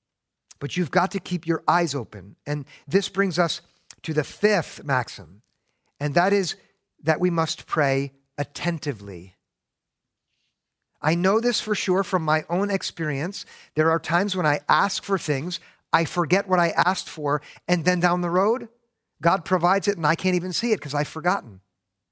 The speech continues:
Has that happened to others? There are other times where I'm, I'm praying and all I'm doing is talking, and then I'm done and I'm off to the next thing.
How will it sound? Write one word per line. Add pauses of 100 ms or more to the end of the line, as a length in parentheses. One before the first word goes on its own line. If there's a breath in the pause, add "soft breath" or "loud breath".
(140)
Has
that
happened
to
others? (280 loud breath)
There
are
other
times
where (520 soft breath)
I'm, (160)
I'm
praying (340 loud breath)
and (140)
all
I'm
doing
is
talking, (340 soft breath)
and
then
I'm
done
and
I'm
off
to
the
next
thing.